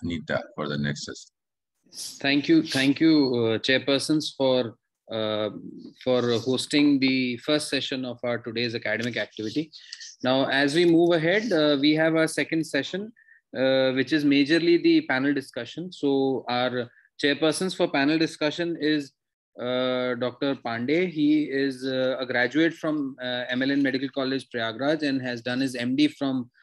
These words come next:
Speaker 2: Jhansi. Uh, he's a consultant pediatrician at, uh, Kilani Mother and Child Care Center in Prayagraj and is presently the president of I A P Allahabad branch. He has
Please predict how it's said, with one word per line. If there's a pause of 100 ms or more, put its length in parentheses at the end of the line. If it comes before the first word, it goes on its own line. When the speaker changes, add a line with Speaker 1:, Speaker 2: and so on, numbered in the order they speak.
(180)
Speaker 2:
Jhansi. (360)
Uh,
he's
a
consultant
pediatrician
at, (160)
uh, (100)
Kilani
Mother
and
Child
Care
Center
in
Prayagraj (380)
and
is
presently
the
president
of
I
A
P
Allahabad
branch.
He
has